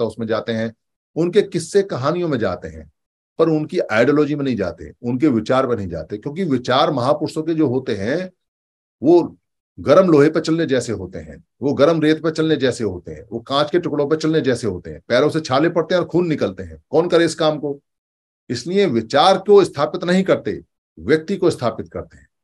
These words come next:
तो प्रतिष्ठा इसलिए हमारे जहर है, क्योंकि हम प्रतिष्ठा में जो प्रतिस्थापित करना चाहिए, जिसकी प्रतिष्ठा करनी चाहिए विचार की और आइडियोलॉजी की, वो ना करके हम व्यक्ति में चले जाते हैं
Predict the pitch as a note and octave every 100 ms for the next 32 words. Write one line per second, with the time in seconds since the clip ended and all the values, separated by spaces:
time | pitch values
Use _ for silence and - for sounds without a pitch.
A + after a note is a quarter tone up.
0 | _ _ _ E3 D#3 - D#3 F3+ E3+ F#3
1 | D#3+ F3 G#3+ D#3+ E3 E3 C3+ C3 C#3 G2+
2 | A2+ F3+ F#3 _ _ _ D#3 D#3 E3 D3+
3 | F#3 E3 D#3+ F3+ E3 C#3+ B2+ B2+ D#3 F#3
4 | - _ _ _ _ _ - F3+ F#3+ -
5 | F#3+ F#3 - D#3+ G#3 G3+ D#3 D3+ A#2+ B2
6 | F3 E3 - F3+ C#3+ C#3+ E3+ F3 D#3 D3
7 | C3 A#2+ D3+ B2 A#2+ C3 B2+ C#3 B2 A#2
8 | A#2 A2 A2 D#3 E3 B2 E3+ F3 D3 B2+
9 | D#3+ F3 C3+ D3+ - F#3+ D#3+ A2+ G#2 G2
10 | A#2 C3+ F#3